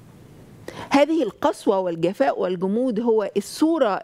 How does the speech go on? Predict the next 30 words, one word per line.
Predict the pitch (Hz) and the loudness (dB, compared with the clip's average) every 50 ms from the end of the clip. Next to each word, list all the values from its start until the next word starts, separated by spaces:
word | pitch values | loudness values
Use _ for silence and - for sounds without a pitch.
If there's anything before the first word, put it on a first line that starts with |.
| - | -2
ال-، | 175 175 170 170 170 170 - - | -2 -2 0 0 -2 -2 -2 0
المغلوطة | - 185 185 185 180 175 165 175 202 233 294 320 311 - 240 | 0 0 0 0 -2 -2 -2 -2 -2 -2 -2 -2 -2 0 0
عن | 185 180 175 170 196 220 233 233 226 214 - - - - - - - | 0 0 -2 -2 -4 -4 -4 -4 -6 -8 -10 -16 -20 -20 -8 -2 2
رجولة | 208 220 196 240 302 330 269 214 - - | 2 2 2 0 0 0 0 0 0 0
الرجل. | 180 160 170 190 190 175 143 - - 190 - - - - - - - - - | -2 0 0 -2 -2 -2 -4 -8 -8 -10 -12 -16 -20 -20 -18 -18 -10 -4 0
زي | - 180 240 247 247 233 220 | 4 4 4 4 4 2 0
الشيخ | 208 - - - 285 285 - - | -4 -4 -2 -2 0 0 0 0
اللي | 226 196 190 - | -2 -2 -2 -2
قاعد | - 233 247 247 226 190 185 | -2 -2 0 0 -2 0 0
يعلم، | 190 175 175 220 240 254 247 220 196 180 170 170 170 - - - | 0 0 2 2 0 0 0 -2 -2 -2 -4 -6 -6 -6 -2 0
آه، | 165 165 160 147 - - | 0 2 0 0 -2 -2
آه، | - 104 98 101 - - - | -2 -2 -2 -2 -2 0 0
الز-، | 180 165 147 - - | 0 0 -2 -4 -4
ال-، | 131 - - 180 165 165 160 - - | -2 0 0 0 0 0 -2 -4 -2
الناس | 151 165 165 170 190 220 262 - - | -2 0 0 0 0 0 -2 0 0
على | 214 196 185 | -2 -2 -2
التلفزيون | 180 - - 214 202 196 190 202 185 208 254 269 277 | -2 -2 -2 0 0 0 -2 -4 -2 -2 -2 -2 -2
كده، | 254 - 294 269 294 277 262 | -2 -2 0 0 0 0 0
وهتلاقوه | - 285 - - 233 - 262 | -4 -6 -4 -2 -2 0 0
على | 254 233 214 196 208 | 0 0 -2 -4 -6
صفحتنا | - 214 - - 262 254 269 202 | -8 -8 -4 -2 -2 0 0 -2
على | 160 160 | -2 -4
الفيسبوك. | 196 - 214 196 - - - - - - - - - - - - - - | -4 -2 -4 -4 -2 -2 -4 -4 -4 -6 -20 -18 -18 -18 -18 -8 -2 0
روح | 277 285 - | 0 0 0
شوف | - 269 220 - | 0 0 0 0
كده | - - 143 139 151 | 0 -2 -2 -2 -2
الشيخ | - - - 277 269 - | -4 -2 -2 -2 0 2
وهو | 240 247 254 226 | 2 2 2 2
بيقول | 214 220 - 277 294 294 | 0 -2 -2 0 0 0
للناس | 269 254 247 254 294 339 427 | 0 -2 -2 -2 -2 -4 -4